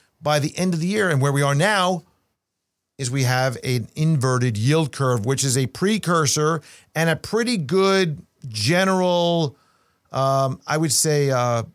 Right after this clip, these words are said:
indicator of the potential of a, a recession to come. Now, whether it comes short, deep,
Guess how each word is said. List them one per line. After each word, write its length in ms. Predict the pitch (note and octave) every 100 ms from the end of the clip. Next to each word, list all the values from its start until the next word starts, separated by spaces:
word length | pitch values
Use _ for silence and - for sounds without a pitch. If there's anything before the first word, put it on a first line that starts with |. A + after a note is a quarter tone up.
| _ _ _ _ _ _ _ _ _
indicator 640 | F3+ G#3 D3+ D#3+ C3+ C#3 B2+ _ _ D3+
of 120 | C3+
the 80 | C#3+
potential 880 | B2 - G3+ A3+ - B2+ A#2+ A#2+ - _ _ _
of 680 | B2 B2+ B2+ B2 A#2 G#2 - _ _ _ _ _ -
a, 440 | C3 C3 B2 A2+ G#2+ _ _ _ _ - _ _ _
a 40 | B2+
recession 480 | B2+ G#3+ G#3+ E3 C#3
to 100 | -
come. 380 | E3+ C3 E2 -
Now, 160 | B2+
whether 240 | C3 D#3 D#3
it 80 | C#3+
comes 300 | C#3 A2 -
short, 460 | - F#3 F3 -
deep, 340 | G3 F#3+ F3+